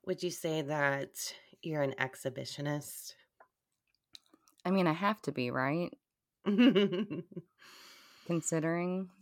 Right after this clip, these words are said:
Speaker 2: that I like
Speaker 1: Yeah.
Speaker 2: that. So, yeah, I, I
Speaker 1: Yeah.
Speaker 2: would, I would say that I am a bit of an exhibitionist.
Speaker 1: Yeah.
Speaker 2: Newfound enthusiasm for exhibitionism.
Speaker 1: <laughs> Like,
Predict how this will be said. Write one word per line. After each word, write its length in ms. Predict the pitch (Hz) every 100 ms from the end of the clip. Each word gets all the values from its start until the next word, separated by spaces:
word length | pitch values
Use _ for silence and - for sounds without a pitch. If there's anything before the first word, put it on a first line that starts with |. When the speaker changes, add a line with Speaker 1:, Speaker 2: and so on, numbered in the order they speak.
| 196 190 -
Speaker 2:
that 140 | 170
I 40 | 160
like 200 | 165 202
Speaker 1:
Yeah. 40 | - 185
Speaker 2:
that. 180 | 190 - _ _
So, 180 | - -
yeah, 260 | 175 160 147
I, 40 |
I 60 | 151
Speaker 1:
Yeah. 160 | 170
Speaker 2:
would, 140 | 160 233 -
I 80 | 156
would 140 | 165 160
say 160 | 160
that 120 | 156 147
I 40 |
am 240 | 147 147 -
a 80 | 151
bit 180 | 151 143
of 80 |
an 80 | 143
exhibitionist. 960 | 139 - 147 - - - - - - - _ _ _ _ -
Speaker 1:
Yeah. 200 | 170 190 -
Speaker 2:
Newfound 520 | 175 170 151 139 147
enthusiasm 880 | 139 147 143 139 135 131 131 139 139
for 160 | -
exhibitionism. 840 | 143 - 156 139 - 143 143 143 147 _ _ _ _ _ _
Speaker 1:
<laughs> 960 | 180 160 147 151 175 165 - 156 - 139 _ _ - - - - - - - _ _ _
Like, 880 | 160 165 156 147 147 147 131 - -